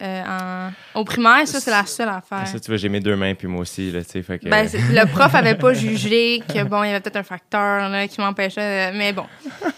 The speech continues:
Speaker 1: Euh, <laughs> mais ça, sinon, c'est peut-être, même à, même à ça, je me trouvais pas différente. J'avais eu un C. Il y avait d'autres mondes qui avaient eu un C, mais moi, c'est parce que j'étais pas capable de faire plus que ça de même,
Speaker 2: Ouais,
Speaker 1: tu sais.
Speaker 2: ouais.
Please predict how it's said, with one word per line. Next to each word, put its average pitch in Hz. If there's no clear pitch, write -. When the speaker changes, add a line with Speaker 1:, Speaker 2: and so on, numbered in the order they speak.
Speaker 1:
Euh, 226
<laughs> -
mais 311
ça, -
sinon, 269
c'est 311
peut-être, 320
même 294
à, 208
même 269
à 208
ça, 269
je 254
me 202
trouvais 208
pas 233
différente. 202
J'avais 208
eu 226
un 214
C. 208
Il 285
y 269
avait 233
d'autres 370
mondes 262
qui 269
avaient 233
eu 226
un 190
C, 262
mais 202
moi, 220
c'est -
parce 190
que -
j'étais 208
pas 226
capable 226
de 226
faire 214
plus 226
que 226
ça 220
de 214
même, 202
Speaker 2:
Ouais, 117
Speaker 1:
tu 113
sais. 98
Speaker 2:
ouais. 90